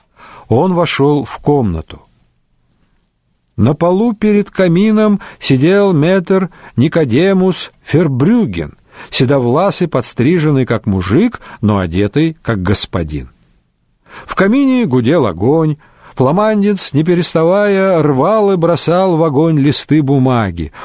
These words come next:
Он уже заканчивал. На коленях оставалось всего несколько листов,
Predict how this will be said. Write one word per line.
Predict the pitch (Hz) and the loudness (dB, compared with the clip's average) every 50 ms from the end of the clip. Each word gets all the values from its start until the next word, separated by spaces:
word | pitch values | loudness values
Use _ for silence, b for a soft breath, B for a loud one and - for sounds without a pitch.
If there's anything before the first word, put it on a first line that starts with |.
| B B | B B
Он | 127 120 123 | 0 0 2
уже | 120 104 117 117 | 2 2 0 0
заканчивал. | 101 131 131 - 160 156 147 120 90 - - - 76 73 71 - _ _ _ _ _ _ _ _ B B B B B | 0 -2 -2 -2 -2 -2 0 -2 -2 -4 -8 -10 -10 -12 -14 -16 _ _ _ _ _ _ _ _ B B B B B
На | 117 113 | -2 0
коленях | - 143 143 165 185 202 196 165 156 | 0 0 0 2 0 0 0 0 -2
оставалось | 175 156 - - 165 175 190 190 185 190 180 - | -2 -4 -2 -2 0 0 0 0 0 0 -2 -2
всего | - - - 175 175 185 | -4 -4 0 2 2 2
несколько | 180 185 202 196 - - - 190 185 - - | 2 2 2 0 -2 -2 -2 -2 -2 0 0
листов, | 196 196 208 196 - - - 226 220 185 123 - | 0 0 0 0 -2 -2 0 0 0 2 0 -4